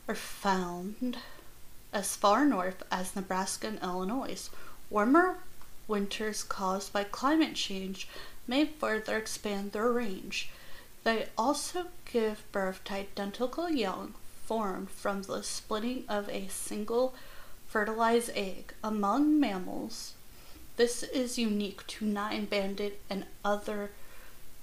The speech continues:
armadillos. When startled, the animal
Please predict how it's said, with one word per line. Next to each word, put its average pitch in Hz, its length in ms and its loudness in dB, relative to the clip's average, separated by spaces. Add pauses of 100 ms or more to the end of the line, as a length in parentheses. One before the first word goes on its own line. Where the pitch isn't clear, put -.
(600)
armadillos. 208 840 2
When 226 500 2
startled, 226 640 2
the - 200 -2
animal 208 380 0